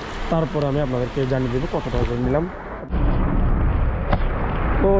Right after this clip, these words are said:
ডাউকি বাজার থেকে আমরা রুপি এক্সচেঞ্জ করে নাস্তা করে নিলাম। এখন চলে যাচ্ছি আমরা ওই প্রথম ই-, ই-, উমক্রেন ফলসে, এটার দ্বারা উমক্রেন ফলসে। আর এই দেখুন আমাদের বাংলাদেশ সাইড,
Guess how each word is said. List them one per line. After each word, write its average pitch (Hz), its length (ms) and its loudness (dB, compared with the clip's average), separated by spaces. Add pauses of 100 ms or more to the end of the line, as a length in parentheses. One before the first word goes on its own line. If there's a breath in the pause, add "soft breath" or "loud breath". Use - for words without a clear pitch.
ডাউকি 202 280 2
বাজার 226 300 2
থেকে 214 180 2
আমরা 196 260 4
রুপি 170 240 0
এক্সচেঞ্জ 170 460 0
করে 196 240 2 (360)
নাস্তা 160 280 0
করে 165 260 0
নিলাম। 202 220 4
এখন 165 280 0
চলে 160 160 2
যাচ্ছি 160 220 2
আমরা 143 360 2 (440)
ওই 151 260 2 (100)
প্রথম 165 320 2
ই-, 170 260 2
ই-, 151 200 2 (320)
উমক্রেন 240 340 2
ফলসে, 247 260 2
এটার 247 240 0
দ্বারা 247 160 4 (960)
উমক্রেন 202 320 4
ফলসে। 208 320 2
আর 165 200 4 (500)
এই 226 80 8
দেখুন 202 260 4
আমাদের 190 340 6
বাংলাদেশ 165 500 4
সাইড, 156 220 4